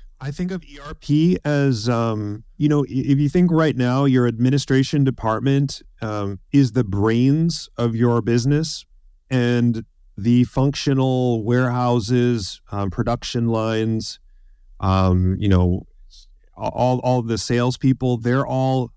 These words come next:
functions of it. If you want to use the body as an analogy, the salespeople could be the mouth, the warehouse could be the arms,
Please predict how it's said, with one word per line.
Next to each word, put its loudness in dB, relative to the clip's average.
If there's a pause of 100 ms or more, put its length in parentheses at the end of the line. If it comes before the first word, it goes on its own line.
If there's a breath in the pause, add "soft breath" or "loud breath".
functions 0
of -4
it. -2
If -4
you 0
want 0
to 0
use 0
the -4
body -2
as 0
an -2
analogy, -2
the -6
salespeople -4
could -2
be -2
the -2
mouth, -2 (640)
the -4
warehouse -2
could -2
be 0
the -4
arms, -2